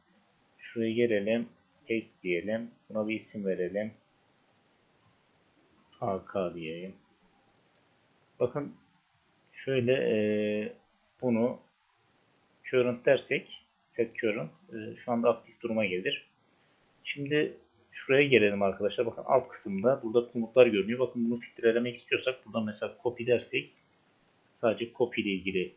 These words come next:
kısımlar şurada listede görünür. Şimdi biz, e, burada yeni bir komut oluşturacağız. Bakın şuraya geliyoruz. Create. Daha önce bir komut üzerine tıklayın. Bakın burada, e, makro kısmında komutun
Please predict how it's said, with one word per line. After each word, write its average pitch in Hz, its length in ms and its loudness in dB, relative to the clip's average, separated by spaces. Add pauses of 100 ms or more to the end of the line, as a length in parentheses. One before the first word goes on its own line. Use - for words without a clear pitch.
(120)
kısımlar 95 380 -6
şurada 87 300 -6
listede 90 320 -10
görünür. 90 400 -8 (1200)
Şimdi 127 240 -6
biz, 131 360 -8
e, 107 240 0 (100)
burada 123 480 6 (1700)
yeni 120 260 2
bir 120 40 -6
komut 117 280 0
oluşturacağız. 98 720 -4
Bakın 98 200 -6
şuraya 107 280 0
geliyoruz. 98 600 -4 (220)
Create. 107 160 -4 (520)
Daha 120 100 2
önce 123 140 -2
bir 127 80 -12
komut 127 280 -6
üzerine 120 260 4
tıklayın. 123 420 -4
Bakın 123 300 -2
burada, 123 540 4
e, 98 100 -4 (380)
makro 113 380 -6
kısmında 98 680 -4 (640)
komutun 123 500 -4